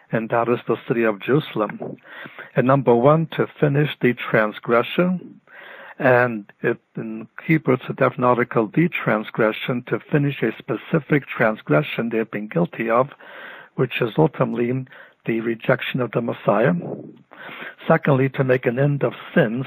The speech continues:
This is referring to daily sins, and, uh, that's committed. And then thirdly, to make reconciliation for iniquity, and that deals with the sin nature, to,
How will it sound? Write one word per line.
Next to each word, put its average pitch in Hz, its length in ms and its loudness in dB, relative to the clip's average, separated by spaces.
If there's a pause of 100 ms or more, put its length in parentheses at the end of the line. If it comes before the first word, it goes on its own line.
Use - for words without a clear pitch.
This 127 240 -2
is 123 140 -6
referring 123 460 0
to 113 180 -2
daily 131 420 0 (100)
sins, 131 280 -4 (1080)
and, 120 440 0
uh, 117 240 6
that's 120 320 0
committed. 127 500 0 (680)
And 143 100 0
then 139 160 4 (100)
thirdly, 139 300 4
to 131 180 0
make 123 300 2
reconciliation 131 1040 -2 (120)
for 127 220 2
iniquity, 127 760 -2 (600)
and 120 160 -4
that 120 220 0
deals 131 240 2 (100)
with 123 140 0
the 120 120 -4 (140)
sin 175 160 2
nature, 127 580 -2 (140)
to, 117 140 -10